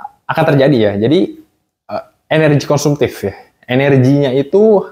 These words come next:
harus lebih efisien. Jadi dengan efisiensi yang tinggi, otomatis, eh, profitnya itu akan naik. Nah, menurut gue, ini akan menjadi tren di tahun dua ribu dua tiga nanti, memasuki tahun dua ribu dua empat. Jadi,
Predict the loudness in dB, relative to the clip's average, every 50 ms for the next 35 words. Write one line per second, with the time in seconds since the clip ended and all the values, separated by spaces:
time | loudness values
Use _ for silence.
0 | -18 _ -4 -2 0 2 2 0 0 -2 -4 -6 -2 -2 0 0 0 -2 -2 -6
1 | -6 -6 -6 -6 -6 -12 -12 -12 _ _ _ _ _ _ _ _ _ _ -18 _
2 | -2 2 2 4 4 4 2 2 0 -2 -2 -2 0 0 0 0 0 0 0 0
3 | -2 -2 -2 0 0 -2 -2 -2 0 0 2 2 2 2 2 2 0 0 -2 -4
4 | -4 -2 0 -2 0 0 -2 -2 0 0 0 0 0 -4 -12 -14 -16 -18 -20 -20
5 | -14 -6 -4 -4 -2 -2 -2 -2 -2 -2 -2 -2 0 -2 0 0 -2 -2 -2 -2
6 | -2 -2 -4 -6 -8 _ _ _ _ _ _ _ -6 -4 -2 0 0 -2 -4 -8
7 | _ _ _ _ _ _ _ _ _ _ _ _ _ _ -4 0 2 2 2 2
8 | 2 2 2 2 2 0 -2 -4 -6 -16 _ _ _ -4 -2 0 0 2 0 0
9 | -2 -2 -2 0 0 0 0 -2 -2 -2 0 0 0 -2 -4 -8 _ _ -4 0
10 | 2 2 4 2 2 2 2 2 2 2 2 2 2 2 2 2 2 0 0 0
11 | 0 0 0 0 -2 -2 -4 -6 -8 -8 _ -12 -6 -4 -2 -2 -2 -4 -8 -8
12 | -4 -2 2 2 2 2 2 2 2 2 2 0 -2 0 0 2 2 0 0 -4